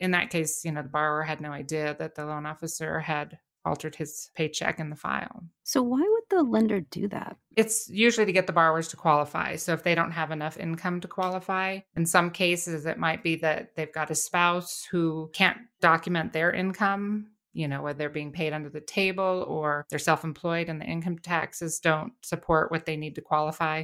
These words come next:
Speaker 1: They'll bump up the borrower who's got a pay stub and a legitimate job in order to get that income up.
Speaker 2: So is there a way for that to come back? Like,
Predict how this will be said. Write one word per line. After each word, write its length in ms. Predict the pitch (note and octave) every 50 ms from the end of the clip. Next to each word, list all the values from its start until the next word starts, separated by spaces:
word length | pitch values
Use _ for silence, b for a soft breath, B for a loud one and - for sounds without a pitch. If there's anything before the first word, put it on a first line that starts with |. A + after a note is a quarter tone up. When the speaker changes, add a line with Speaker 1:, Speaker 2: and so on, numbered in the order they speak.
| E3 -
Speaker 1:
They'll 140 | - D#3 D3
bump 300 | D3 - D3 D3 C#3+ -
up 200 | D#3 D3 D3 -
the 80 | - -
borrower 680 | D3 D3 D3 D3 C#3+ C#3 C#3 C#3+ C#3 C#3 C#3+ C#3+ C#3 - -
who's 160 | D#3+ C#3 -
got 240 | - D#3+ D#3 D3+ D3
a 40 |
pay 220 | C#3 - - D#3 D3+
stub 300 | D3+ - - D3+ C#3 C#3+
and 100 | C#3+ C#3+
a 80 | C#3+
legitimate 580 | C#3 C#3+ D3 C#3+ - D3+ D3 D3 C#3+ C#3+ - -
job 480 | - D#3+ D#3 D3+ D3 C#3+ C#3+ C#3+ C#3 C3 -
in 120 | F3 D#3
order 180 | D3+ D3+ C#3+ D3
to 100 | D3 C#3+
get 200 | - D3+ C#3+ -
that 180 | D#3 D3 -
income 380 | - D3 D3 C#3 - D3 C#3+ -
up. 260 | - - - - - _ _ _ _
Speaker 2:
So 240 | - - - G#3+ F#3+
is 180 | - F3+ F#3 -
there 200 | A3+ A#3+ D4+ F4
a 80 | D4+
way 280 | G#3+ E3+ E3+ E3 E3 F3+
for 280 | - - - - E3+
that 240 | E3 D#3 D#3+ D#3 -
to 100 | - D3+
come 220 | - - D#3 D#3+ D3+
back? 280 | D3 D3 C#3+ - -
Like, 120 | F3+ E3+